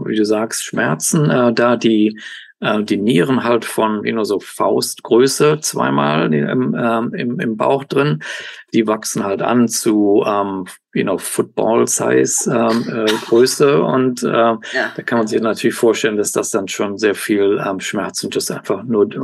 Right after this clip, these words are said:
Speaker 1: um, you know, wegen des Platzes, ähm,
Speaker 2: Mhm.
Speaker 1: ähm, äh, her-, hervorruft. Ähm, Bluthochdruck ist, ist sehr, sehr, ähm, häufig, äh, bei Patienten. Das muss dann kontrolliert werden mit, äh, oft,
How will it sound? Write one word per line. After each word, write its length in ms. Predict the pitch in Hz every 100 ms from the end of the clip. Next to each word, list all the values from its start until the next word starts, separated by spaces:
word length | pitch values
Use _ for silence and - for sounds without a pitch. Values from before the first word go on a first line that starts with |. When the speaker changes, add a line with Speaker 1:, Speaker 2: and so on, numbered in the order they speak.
| -
Speaker 1:
um, 320 | - 104 120 - -
you 100 | 107
know, 120 | 95
wegen 180 | 98 95
des 160 | 90
Platzes, 640 | - 113 - - - - -
ähm, 460 | 110 101 113 120 -
Speaker 2:
Mhm. 140 | 123 123 - - _ - 107
Speaker 1:
ähm, 400 | 104 107 214 277 156 151 175 226
äh, 20 |
her-, 300 | 214 - - 190
hervorruft. 800 | 117 - 113 117 120 123 123 - - - - - - -
Ähm, 640 | 113 110 110 107 104 - - - - _
Bluthochdruck 840 | 123 139 135 127 123 - 127 120 123
ist, 220 | 113 -
ist 180 | - -
sehr, 160 | 117
sehr, 300 | 113 110 - -
ähm, 480 | 110 104 101 101 101
häufig, 600 | 110 107 104 - 110 110
äh, 160 | 117 117
bei 160 | 113 113
Patienten. 720 | 110 107 - 107 104 107 104
Das 240 | 101 -
muss 160 | 107 101
dann 260 | 107 104 107
kontrolliert 600 | 110 107 - 120 107 104
werden 280 | 104 101 101
mit, 340 | 98 - -
äh, 40 | 87
oft, 440 | 104 - - -